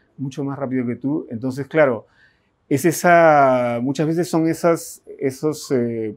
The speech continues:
procesos que se dan en el consciente los que terminan, claro,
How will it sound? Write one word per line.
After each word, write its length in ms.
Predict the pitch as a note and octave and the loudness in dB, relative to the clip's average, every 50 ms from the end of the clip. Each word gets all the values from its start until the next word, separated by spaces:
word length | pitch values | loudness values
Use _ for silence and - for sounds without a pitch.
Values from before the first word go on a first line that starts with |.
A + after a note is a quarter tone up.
| - - | -8 -6
procesos 840 | A#2 A2+ - - - D3 C3+ - - D3 D3 C#3+ - - - - _ _ _ _ _ _ | -6 -6 -4 -2 -2 -2 -2 -2 -2 -2 -2 -2 -6 -12 -18 -20 _ _ _ _ _ _
que 100 | - - | -10 -8
se 140 | - - A#2 | -6 -4 -2
dan 140 | A#2 B2 C3+ | 0 0 0
en 120 | C#3 C#3+ | 0 0
el 100 | C#3 B2+ | -2 -2
consciente 760 | B2 A#2+ A#2 A#2+ A#2+ - D3 C#3+ C#3 C3+ C3 - D#3 G#3+ - - _ _ _ _ _ _ _ _ _ _ _ | -4 -6 -8 -10 -6 -4 -4 -2 -2 -4 -4 -4 -6 -6 -6 -10 _ _ _ _ _ _ _ _ _ _ _
los 260 | - C3 D3 E3+ E3 | 0 2 4 4 4
que 120 | - A3+ | 2 2
terminan, 680 | D#3+ D#3 C#3+ D3+ D#3 D#3 D#3 D#3+ D#3+ E3 E3+ F3+ - - _ _ _ _ _ _ _ - | 2 2 0 0 0 0 0 -2 -2 -4 -6 -8 -10 -16 _ _ _ _ _ _ _ -2
claro, 380 | F3 D#3+ D3 B2 A2+ A2 - | 2 4 4 4 2 -2 -6